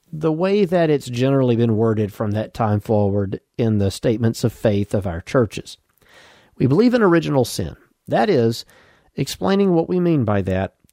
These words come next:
through the sin of Adam, all became sinners, both by nature, but also by practice. And the way that I just worded that is important.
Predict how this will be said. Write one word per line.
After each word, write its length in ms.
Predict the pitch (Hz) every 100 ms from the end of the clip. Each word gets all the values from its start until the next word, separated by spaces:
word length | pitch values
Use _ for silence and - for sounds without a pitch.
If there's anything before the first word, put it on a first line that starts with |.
| -
through 320 | 156 160 220
the 120 | 220
sin 320 | 196 - 165
of 140 | 165 147
Adam, 560 | 123 107 95 98 104 - _
all 340 | - 123 147 180
became 480 | 175 170 175 156 147
sinners, 600 | - 170 120 95 92 - _
both 440 | 131 120 127 160 -
by 200 | 170 185
nature, 640 | 180 156 131 - 85 82 _ _ _
but 180 | 127 120
also 760 | - 131 165 - 139 101 98 98 -
by 300 | 113 107 104
practice. 760 | - - 107 - - - - _ _ - - -
And 120 | - 151
the 60 |
way 200 | 156 214
that 120 | 254
I 100 | 247
just 260 | 170 170 -
worded 300 | 139 127 120
that 140 | 113
is 140 | 110 104
important. 480 | 98 - 95 78